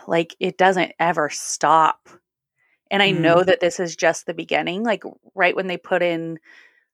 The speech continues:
Speaker 1: the lockdown, we all said, like, "Okay, I C U." Uh, there was, like, this meme that went around that said, "I C U's up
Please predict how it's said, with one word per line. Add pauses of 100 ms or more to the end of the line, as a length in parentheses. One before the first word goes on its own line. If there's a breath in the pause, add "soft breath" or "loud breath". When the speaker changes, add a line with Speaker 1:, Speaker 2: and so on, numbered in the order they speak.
Speaker 1:
the
lockdown, (320)
we
all
said,
like,
"Okay,
I
C
U." (400)
Uh,
there
was,
like,
this
meme
that
went
around (440 loud breath)
that
said, (420)
"I
C
U's
up